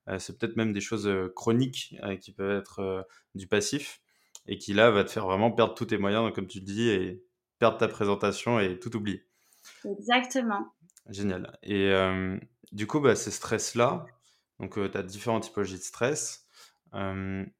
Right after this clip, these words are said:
Speaker 1: toi, c'est lequel que tu vois déjà le plus souvent, euh, chez, euh, bah, tes clients, chez les personnes que t'accompagnes en général ?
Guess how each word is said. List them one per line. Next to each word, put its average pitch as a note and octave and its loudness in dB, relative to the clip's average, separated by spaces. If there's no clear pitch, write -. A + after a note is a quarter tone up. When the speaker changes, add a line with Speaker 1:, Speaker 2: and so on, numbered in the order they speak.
Speaker 1:
toi, C#3 8
c'est B2 0
lequel G#2 2
que B2+ -4
tu - -4
vois A#2 4
déjà A2 2
le A#2 2
plus B2+ -2
souvent, A#2 0
euh, F#2+ -6
chez, A2+ 2
euh, G#2+ 4
bah, F#2+ -2
tes G2 -10
clients, A#2 2
chez A2 -4
les G2 2
personnes G#2 -2
que - -6
t'accompagnes G#2 0
en G2+ -2
général ? G2 -2